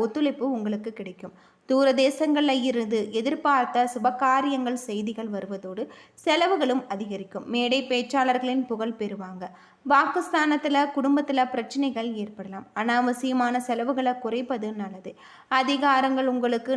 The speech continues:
நட்பால் ஆதாயம் பெறுவீங்க. நீங்கள் எடுக்கும் அனைத்து முயற்சிகளும் வெற்றி பெறும். புதிய கொள்முதல் மூலம் உங்களுடைய தொழில் அதிகமாக ஆதாயம்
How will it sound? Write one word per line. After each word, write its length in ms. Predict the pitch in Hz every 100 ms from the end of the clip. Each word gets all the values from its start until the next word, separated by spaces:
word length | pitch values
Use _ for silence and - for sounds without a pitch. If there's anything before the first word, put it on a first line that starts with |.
| 262
நட்பால் 420 | 214 214 226 254 - 214
ஆதாயம் 460 | 254 277 262 220 226
பெறுவீங்க. 440 | 202 180 180 185 - - - _ 294
நீங்கள் 260 | 320 320 285
எடுக்கும் 360 | 277 285 311 285
அனைத்து 280 | 254 254 277 269
முயற்சிகளும் 600 | 254 247 285 269 262 269 226
வெற்றி 280 | 214 262 262
பெறும். 260 | 254 233 277 262
புதிய 220 | 214 254 254
கொள்முதல் 520 | 233 247 262 247 247 226
மூலம் 300 | 214 214 220 - - _ 277
உங்களுடைய 440 | 302 349 339 311 302 285
தொழில் 280 | 269 285 269
அதிகமாக 640 | 233 262 269 269 247 226 240 208 220
ஆதாயம் 420 | 247 262 233